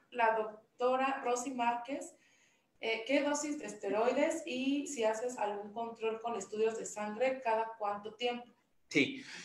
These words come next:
Speaker 2: es muy importante. Como lo decíamos, en la mane-, eh, de manera aguda, en la primera etapa de meningitis arteritis responsiva a esteroides, vas a tener una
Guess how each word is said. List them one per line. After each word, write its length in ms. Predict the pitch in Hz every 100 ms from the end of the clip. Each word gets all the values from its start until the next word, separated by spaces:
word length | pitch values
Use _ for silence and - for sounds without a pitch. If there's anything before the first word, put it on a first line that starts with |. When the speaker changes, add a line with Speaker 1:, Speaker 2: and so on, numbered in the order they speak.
| -
Speaker 2:
es 200 | 139 147
muy 140 | 160
importante. 880 | 175 170 165 127 113 - 113 101 - - - -
Como 260 | - 131 135
lo 140 | 135
decíamos, 680 | 131 131 165 147 123 - - _ _ _ _ _ -
en 140 | 117
la 80 | 123
mane-, 380 | 131 135 160 165
eh, 140 | 143
de 340 | 131 131 131 131
manera 320 | 139 170 208
aguda, 460 | 175 143 156 208
en 60 | 170
la 120 | 120
primera 280 | 127 127 147
etapa 360 | 151 143 139 165
de 140 | 139
meningitis 600 | 117 113 - 113 - -
arteritis 480 | 120 - 123 120 123
responsiva 440 | 120 - 110 110
a 40 | 110
esteroides, 580 | - 117 143 165 175
vas 180 | 131 123
a 120 | 123
tener 300 | - 113 113
una 480 | 117 120 123 120 117